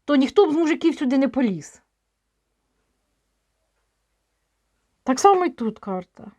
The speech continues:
Надо понімати, надо, щоб людям була карта ясності, щоб все понімали ми. Що робиться, як робиться, чого робиться, чого той воює, а той не воює, чого той там, а той там. Ну, тобто, должно це понятно бути людям.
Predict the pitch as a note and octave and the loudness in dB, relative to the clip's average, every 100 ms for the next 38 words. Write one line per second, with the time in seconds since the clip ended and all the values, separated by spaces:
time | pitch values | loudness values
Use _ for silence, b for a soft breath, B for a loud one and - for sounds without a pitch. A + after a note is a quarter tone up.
0 | _ _ _ _ A#3+ F4 F4+ - D#4 D4 | _ _ _ _ -2 2 2 2 2 4
1 | A3 F#3 G3+ C4+ D#4 C#4+ B B - B3 | 2 2 0 0 2 0 B B 0 4
2 | D4+ E4+ C#4 A3 B3 C4 B3 B3 A3 A3 | 4 4 2 2 2 0 0 -2 0 0
3 | G3 F3 - F3+ - F3+ G#3+ D#4+ - C4+ | -2 -4 -12 -20 -14 -10 -4 0 0 4
4 | C4 A3 F3+ D#3+ E3 F3+ - _ _ _ | 4 4 0 -6 -14 -16 -20 _ _ _
5 | - E4 E4+ D4+ B3+ B3+ A3+ C4+ D4 C#4+ | -2 2 4 6 4 4 2 4 2 2
6 | B3+ A#3 A#3 A3 - G#3+ C#4+ C4 A3+ G#3+ | 2 2 0 -2 0 2 4 4 4 2
7 | G#3+ - B - D4+ F4+ F4 E4+ D4+ E4 | -2 -8 B 0 4 4 6 4 6 6
8 | G4 F#4+ C#4 B3 - B B3 B3 F4+ C#4 | 6 6 6 4 2 B 0 4 4 4
9 | G#3+ G#3+ B3+ D4+ B3+ A#3+ A3+ b - C#4 | 4 4 4 2 2 2 -2 b -4 2
10 | G4 F#4 F4+ - G4 F4+ A3+ D#4 C#4+ - | 4 4 2 4 4 4 2 0 -4 2
11 | G#3+ G3 b b C4 E4 C4 D#4+ D4 G4+ | 2 2 b b -4 0 0 2 2 2
12 | F4 D4+ E4 A#3 - G#3 F3+ G3 A3+ A3+ | 0 0 4 2 2 -2 -2 -4 -2 0
13 | G3+ E3 F3+ | -2 -4 -14